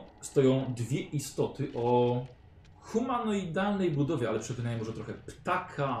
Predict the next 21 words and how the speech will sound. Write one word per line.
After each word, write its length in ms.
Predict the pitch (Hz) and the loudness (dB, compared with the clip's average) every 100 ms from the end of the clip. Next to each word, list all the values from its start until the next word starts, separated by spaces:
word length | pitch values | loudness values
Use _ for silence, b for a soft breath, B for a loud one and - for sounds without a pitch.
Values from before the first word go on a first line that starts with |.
| 135 | -2
połączenie 460 | 120 117 120 104 | 0 0 -2 -4
gada 400 | 95 - 185 165 135 | -2 0 2 4 4
z 240 | - 113 | 6 4
ptakiem, 440 | 147 131 - 117 95 | 4 0 0 0 0
może 220 | 98 107 104 - | -2 -4 0 4
węża. 640 | 151 151 127 123 131 - B B B B - | 6 8 6 4 2 2 B B B B 0
Od 140 | 135 | 4
razu 180 | 156 151 | 6 4
widzicie, 220 | 143 151 | 2 2
że 80 | 139 | 2
nie 80 | 131 | 2
mają 240 | 139 143 | 2 2
oczu. 440 | 185 196 - 92 - - - - - - - B B B | 2 0 -4 -8 -10 -20 -20 -20 -20 -20 -20 B B B
Lecz 140 | 123 | 0
zamiast 360 | 117 120 202 - | 2 2 0 2
tego 460 | 147 123 151 - - - | 4 6 6 4 -2 -6
mają 400 | 117 113 113 110 | 2 4 4 4
na 80 | 107 | 0
całej 340 | - 139 208 | 2 4 4
głowie 460 | 147 143 120 120 113 | 6 4 6 4 4
ogromne, 540 | 113 135 156 147 151 | 2 2 2 0 0